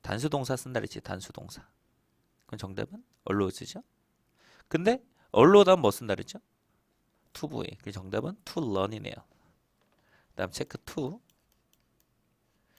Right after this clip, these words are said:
하드웨어, 아까 얘기했잖아, 하드웨어. 음, 병렬. 이건 병렬인데. and 있잖아, and. must에 걸려 있는 거지, 어떻게. rely, be. 이렇게 되어 있다라는 거 놓치면 안 되겠죠? 그리고 의존하다 친구들이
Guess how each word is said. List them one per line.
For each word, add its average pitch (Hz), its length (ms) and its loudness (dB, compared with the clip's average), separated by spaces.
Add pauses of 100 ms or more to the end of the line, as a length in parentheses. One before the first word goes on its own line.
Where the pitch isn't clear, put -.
(1120)
하드웨어, 165 360 0
아까 135 220 4
얘기했잖아, 120 360 -6
하드웨어. 139 240 -4 (380)
음, 92 140 -20 (340)
병렬. 107 360 -6 (260)
이건 214 120 -10
병렬인데. 120 480 -6 (240)
and 208 220 -4
있잖아, - 220 -8
and. 90 240 -12 (840)
must에 160 580 8
걸려 117 200 0
있는 101 180 -8
거지, - 200 -14
어떻게. - 280 -20
rely, 107 480 -2 (640)
be. 78 260 -14 (140)
이렇게 - 280 -6
되어 92 180 -2
있다라는 90 560 -6
거 165 140 -10 (560)
놓치면 95 320 -6
안 90 80 -10
되겠죠? 98 360 -12 (640)
그리고 151 180 4
의존하다 165 420 2
친구들이 151 560 -8